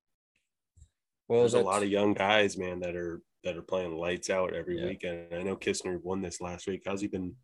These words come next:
Speaker 2: How, how is he overall right now?
Speaker 1: He's twenty-ninth in the FedEx Cup standings right now, so he's top thirty. Um, but he, uh, Kisner is eighteen on the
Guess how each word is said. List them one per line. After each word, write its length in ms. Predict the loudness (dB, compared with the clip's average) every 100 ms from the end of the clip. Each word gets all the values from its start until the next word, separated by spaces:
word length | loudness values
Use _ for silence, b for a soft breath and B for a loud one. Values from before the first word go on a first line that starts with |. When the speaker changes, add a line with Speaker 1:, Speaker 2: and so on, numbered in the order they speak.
| _
Speaker 2:
How, 180 | -2 0
how 140 | 2 2
is 100 | 2
he 140 | -2
overall 500 | -2 -4 -6 -8 -14 -16
right 180 | -14 -10
now? 260 | -12 -12 -16 _ _ _
Speaker 1:
He's 260 | 0 0 0
twenty-ninth 880 | 4 6 6 4 2 0 -2 -2
in 60 | -2
the 100 | 0
FedEx 360 | 2 2 0
Cup 180 | 0 -2
standings 420 | 0 -2 -2 -4
right 180 | -6 -8
now, 300 | -8 -10 -10 -6
so 100 | -4
he's 120 | -4
top 240 | -2 -4 -2
thirty. 300 | -2 -2 -6 _ _ _ _ _ _ B B B B _ _ _ _ _ -20 -20 _ _ _ b b _ 0
Um, 440 | 2 2 0 -6 _ _ _ _ _ _ 6
but 180 | 6
he, 120 | 6 4 4
uh, 120 | 2
Kisner 500 | 4 2 4 2 2
is 120 | 2
eighteen 520 | -2 -4 -6 -8 -8
on 120 | -4
the 80 | -2